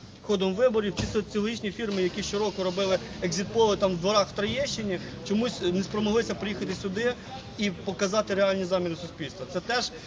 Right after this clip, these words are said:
є велик-, величезною проблемою, тому що, на жаль, частина громадянського суспільства, частина медіа з самого початку сформувала думку, що виклю-, що виключно два кандидата, Гречка і Гроші, перемагають. Це було,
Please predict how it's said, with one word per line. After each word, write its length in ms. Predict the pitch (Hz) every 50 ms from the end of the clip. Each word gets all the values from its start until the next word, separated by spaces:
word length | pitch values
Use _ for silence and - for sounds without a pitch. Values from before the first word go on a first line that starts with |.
| - - -
є 120 | 156 175 214
велик-, 340 | 185 202 214 208 208 220 196
величезною 460 | 170 202 196 - 226 208 190 214 196
проблемою, 500 | - 202 202 196 226 254 277 262 226 190
тому 200 | - 202 208 220
що, 140 | 208 - 202
на 140 | 196 202
жаль, 280 | 185 190 233 269 294 285 277 - - - - - - - -
частина 360 | - 202 185 - - 254 247
громадянського 640 | 220 208 220 220 208 196 226 220 214 - - 214 185
суспільства, 380 | - 196 - 226 226 190 - 185
частина 400 | - - 185 - - 208 196 196
медіа 380 | 196 208 220 220 202 190 185
з 80 | 160 -
самого 220 | 202 196 202 202
початку 420 | 180 175 175 - 214 196 196 - 180
сформувала 480 | - - 180 185 185 185 196 190 180
думку, 460 | 170 170 208 240 240 226 - 180 156 139 - - - - - -
що 80 | 190 175
виклю-, 320 | 175 226 226 - - -
що 120 | - -
виключно 460 | 180 175 240 233 - 220 196 - 214 190
два 260 | 160 165 202 208 190
кандидата, 680 | 190 185 170 175 170 180 175 220 247 277 - - 190 165 - - - -
Гречка 360 | 160 170 202 220 208 - 214
і 40 | 202
Гроші, 300 | 185 190 196 190 - -
перемагають. 640 | 170 185 185 175 175 170 165 165 156 135 131 131 -
Це 80 | - 202
було, 340 | 180 190 196 202 208 202